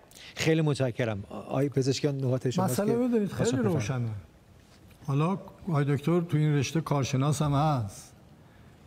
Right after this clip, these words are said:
Speaker 2: ولی همین الان به خاطر نداشتن تکنولوژی ما نفتی که از زمین می‌کشیم بیرون هجده درصده. در صورتی که تو دنیا چهل، چهل و هشت درصده. به خاطر همین عدم تکنولوژیه.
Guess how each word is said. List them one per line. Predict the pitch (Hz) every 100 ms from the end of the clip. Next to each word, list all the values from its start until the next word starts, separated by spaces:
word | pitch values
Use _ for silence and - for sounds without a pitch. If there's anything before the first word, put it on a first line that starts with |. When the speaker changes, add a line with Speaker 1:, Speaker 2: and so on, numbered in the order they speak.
| -
Speaker 2:
ولی | 175 220
همین | 202 170 214 247
الان | 214 175 170 202 190 160 147 - - - - - -
به | 156
خاطر | 160 156 170 214
نداشتن | 185 156 151 - 160 180
تکنولوژی | - 143 - 151 135 123 165 165
ما | 175 151
نفتی | 170 165 175 -
که | 165
از | 147 127
زمین | 135 135
می‌کشیم | 131 123 120 135
بیرون | 123 120 131 151 160 156 - -
هجده | 147 143 190
درصده. | 190 143 123 123 110 117 - - - - - - - - - - - - - -
در | - 165
صورتی | 208 202
که | 190
تو |
دنیا | 196 202 202 240
چهل، | 220
چهل | 233 220
و | 247
هشت | 269 -
درصده. | 285 170 180 123 104 - - - - - - - - - - - - -
به | 202
خاطر | 208 220 262
همین | 262 277 269
عدم | 247 247
تکنولوژیه. | 240 226 220 214 196 160 151